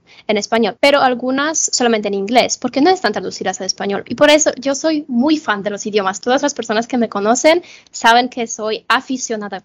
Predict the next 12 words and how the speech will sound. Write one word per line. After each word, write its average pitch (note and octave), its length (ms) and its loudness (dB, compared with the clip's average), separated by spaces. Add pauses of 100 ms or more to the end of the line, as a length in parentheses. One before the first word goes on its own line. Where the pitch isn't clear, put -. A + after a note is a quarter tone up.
por - 160 -14
los F#3+ 180 -8
idiomas, G3+ 460 -10
porque A#3 260 -14
te A#3 100 -8
dan C#4 220 -4
muchísimas D4+ 640 -2
oportunidades. G3+ 840 -6
Así A3+ 260 -6
como G#3+ 240 -2
tú B3 100 -8
mencionas, B3 520 0